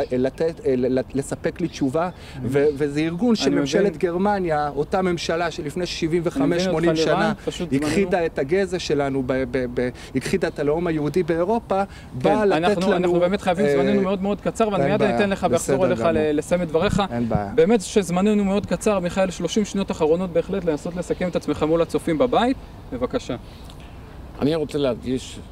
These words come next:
Speaker 3: שתי נקודות שהן בעצם אחת. ה-, ואני מבקש כאילו לנסות, מה שנקרא, להקשיב לזה בא-, באוזניים פתוחות. שיח בא ממקום של עוצמה, ממקום של ביטחון עצמי.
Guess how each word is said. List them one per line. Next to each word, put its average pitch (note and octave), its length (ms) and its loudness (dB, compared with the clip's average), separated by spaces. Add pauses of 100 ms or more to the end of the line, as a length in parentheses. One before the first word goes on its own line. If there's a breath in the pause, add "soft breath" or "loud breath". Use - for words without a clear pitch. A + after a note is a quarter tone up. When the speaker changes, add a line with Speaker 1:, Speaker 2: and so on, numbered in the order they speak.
(120)
Speaker 3:
שתי - 200 -4
נקודות C3+ 380 0
שהן G#2+ 140 -4
בעצם A2+ 280 -2
אחת. G2 300 -4 (880 loud breath)
ה-, G2+ 360 -4 (160)
ואני A2+ 180 0
מבקש B2 320 -4
כאילו D3 240 -2
לנסות, C#3 300 0 (100)
מה A2 220 -8
שנקרא, A2+ 600 -2
להקשיב A2 320 -4
לזה C3+ 180 0
בא-, G#2+ 120 0
באוזניים A#2 680 -2 (200)
פתוחות. - 480 -4 (800 loud breath)
שיח - 680 -2 (360)
בא D#3 160 -2 (100)
ממקום B2+ 440 -2
של - 180 -4
עוצמה, A2+ 440 -2 (140)
ממקום B2 360 -2
של C3+ 100 -2
ביטחון A2+ 360 -2
עצמי. G#2 360 -4